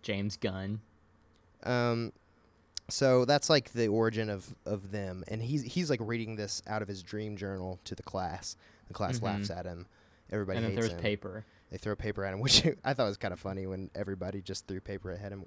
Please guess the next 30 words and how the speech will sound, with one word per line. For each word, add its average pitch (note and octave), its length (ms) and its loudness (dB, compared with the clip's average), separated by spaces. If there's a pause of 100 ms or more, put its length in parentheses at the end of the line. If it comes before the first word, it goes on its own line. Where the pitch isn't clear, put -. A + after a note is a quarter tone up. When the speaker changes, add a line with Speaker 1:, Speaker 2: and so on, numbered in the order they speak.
(180)
Speaker 2:
at G2 180 -6
him G2+ 180 -8
at F2 60 -8
once. F#2+ 440 -8 (640)
Um, E2+ 380 -10 (640)
and, G2 460 -4
Speaker 1:
It's - 100 -8
like, C3 80 0
Speaker 2:
uh, G2 120 -2 (140)
Speaker 1:
like B2+ 180 -2
they C#3 80 2
were A2 80 2
planning G#2 640 -6 (140)
it. - 140 -18
It's G#2 180 -4
the A#2 100 -2
first C#3 400 2
day D3 160 4
of A2+ 100 2
school, A2 440 0
and G#2 160 -2
they're G#2 120 0
like, G2 340 -2
"So - 200 -16
we G#2 100 -8
gotta B2 180 0
throw G#2+ 160 -2
paper G2 320 -4
at B1+ 120 -12
somebody, G2 640 -8